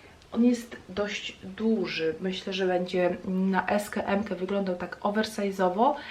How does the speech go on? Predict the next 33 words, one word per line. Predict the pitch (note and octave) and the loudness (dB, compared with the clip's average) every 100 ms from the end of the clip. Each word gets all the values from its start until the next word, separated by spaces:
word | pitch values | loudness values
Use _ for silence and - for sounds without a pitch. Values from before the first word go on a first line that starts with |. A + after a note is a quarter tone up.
| - - - - | -10 -10 -12 -4
L-ka, | G#3 G#3 G3+ - - | 2 2 2 4 2
X | - - - - | 2 -8 -4 2
L-ka, | G3 F#3+ - G3 | 4 4 0 0
dwa | F3 F3 F#3+ | -2 4 6
razy | F#3+ F#3 F#3 | 8 6 2
X | F#3 - - | -2 -8 -6
L-ka, | F#3+ F#3 F3+ | -4 -2 -2
może | F3+ G3 A3+ A3+ | 0 4 8 8
nawet | A3+ A3 | 8 4
trzy | - G3 | -2 -2
razy | F#3+ F3+ F3+ | 0 0 -2
X | - - - | -4 -10 -4
L-ka, | F3 E3+ - E3+ F#3 - - - - - - - - - | 0 0 0 -2 -2 -8 -16 -18 -20 -20 -20 -20 -14 -6
bo | F3+ | -4
on | |
jest | F3+ - | -4 -4
naprawdę, | F#3+ F#3+ F#3+ | -2 -4 -4
zobaczcie, | F#3 F#3 - F#3+ | -6 -6 -6 -8
spory, | - - F#3 G3+ - | -8 -2 2 4 2
a | |
jeszcze | F#3+ F#3+ G3+ | 0 0 -2
do | F#3+ | -2
tego | F#3+ | -2
jest | F#3+ - G3 | -4 -4 -2
elastyczny. | F#3+ F#3 - F#3 - D#3+ D#3+ - - - - - | 0 -2 -6 -6 -4 -6 -8 -16 -20 -20 -20 -16
Widzicie, | F#3 F#3 F#3 G3+ | -12 -10 -6 -4
on | |
się | F#3+ F3+ | -4 -2
bardzo, | F#3 F3+ - | 2 2 0
bardzo | - F3+ F3 F3 | 0 0 2 2
rozciąga, | F3 - E3+ E3 | 2 -4 -4 -2
jest | F3+ | -2
taki | F#3 - F#3+ | -4 -8 -8